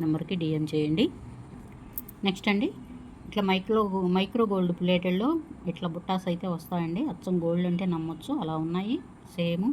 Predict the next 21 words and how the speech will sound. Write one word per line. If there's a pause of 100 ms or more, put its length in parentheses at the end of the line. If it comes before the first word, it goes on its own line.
గోల్డ్
అంటే,
ఆ, (200)
గోల్డ్, (180)
గోల్డేనండి. (480)
బ్యాక్
సైడ్
వచ్చేసరికి
ఇట్లా
స్క్రూ
బ్యాక్
అయితే
ఉంటుంది. (440)
చుట్టూ
వచ్చేసరికి
రూబీ
కాంబినేషన్,
గ్రీన్
కాంబినేషన్
అయితే
ఉంటుందండి.